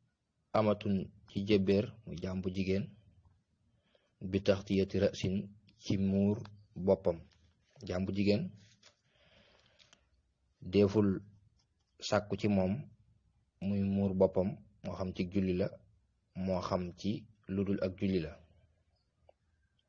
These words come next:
Nekkul warugar ci moom mu muur boppam, soppuñu ko sax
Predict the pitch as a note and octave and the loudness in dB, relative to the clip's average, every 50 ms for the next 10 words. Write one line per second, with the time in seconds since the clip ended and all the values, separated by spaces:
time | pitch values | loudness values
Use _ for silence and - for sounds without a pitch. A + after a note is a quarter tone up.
0 | _ _ _ - - _ _ _ _ _ _ _ _ _ _ _ _ _ - - | _ _ _ -20 -20 _ _ _ _ _ _ _ _ _ _ _ _ _ -20 -20
1 | - _ _ _ _ _ _ - - G2 G#2 G2+ G#2 - G2+ F#2+ F#2+ G2 G2 F2+ | -20 _ _ _ _ _ _ -6 -2 0 0 0 2 2 4 6 8 6 8 6
2 | G2 F2+ F2+ - - G2 F#2+ F#2 F#2+ G2 G2 F#2+ F#2+ F#2+ F#2+ F#2 F#2 F2+ E2+ - | 6 2 4 2 0 2 2 2 2 2 0 2 2 0 0 0 -2 -4 -4 -4
3 | F#2+ G2 A#2+ - - - - - A#2 A2 A2+ - - G2+ G2 F#2 F2 F2 - G#2+ | -4 -6 -6 -6 -12 -16 -2 0 0 0 0 -2 -2 0 0 0 -2 -2 -2 -4
4 | G#2+ | -4